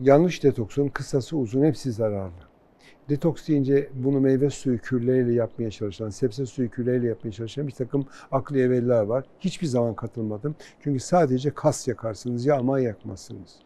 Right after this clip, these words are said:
Glikojen ve kas yakarsınız. Başka bir şey yaramaz. Detoks dediğimiz şeyin esası ruhsal detokstur. Yani detoks dediğimiz şey aklınızı, ruhunuzu temizlemektir öncelikle. Bu olmadan detoks olmaz.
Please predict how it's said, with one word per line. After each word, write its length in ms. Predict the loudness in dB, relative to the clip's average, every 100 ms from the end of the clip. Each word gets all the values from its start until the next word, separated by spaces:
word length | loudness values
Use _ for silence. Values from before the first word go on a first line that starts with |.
| -20 -6 0
Glikojen 560 | 2 4 2 2 0
ve 100 | -2
kas 300 | -2 -6 -6
yakarsınız. 640 | -12 -12 -18 -18 -18 -20 -20 _ _ -4
Başka 300 | -4 -2 -6
bir 40 |
şey 180 | -4 -4
yaramaz. 380 | -4 -6 -12 -20 -20 -20 -20 -20 -8 -2
Detoks 480 | 0 2 0 2
dediğimiz 340 | 2 2 0 -2
şeyin 320 | -4 -4 -4
esası 600 | -6 -4 -4 -4 -6 -8 _ _ _ -4
ruhsal 400 | -4 0 0 0
detokstur. 540 | -2 -10 -16 -20 -20 -20 _ _ _ _ _ _ _
Yani 320 | 0 2 0 -2
detoks 440 | 0 -2 -2 -4
dediğimiz 360 | -2 0 -2 -6
şey 320 | -4 -4 -4 -12 _ -6
aklınızı, 680 | -6 -4 -2 -2 -2 -6 -8 _ _ 0
ruhunuzu 520 | 0 2 -2 -2 -6
temizlemektir 760 | -4 -4 -4 -8 -10 -12 -10 -6
öncelikle. 540 | -6 -8 -10 -10 2
Bu 140 | 6 6
olmadan 460 | 6 4 4 0
detoks 400 | -2 -4 -10 -8
olmaz. 520 | -8 -8 -12 -18 -20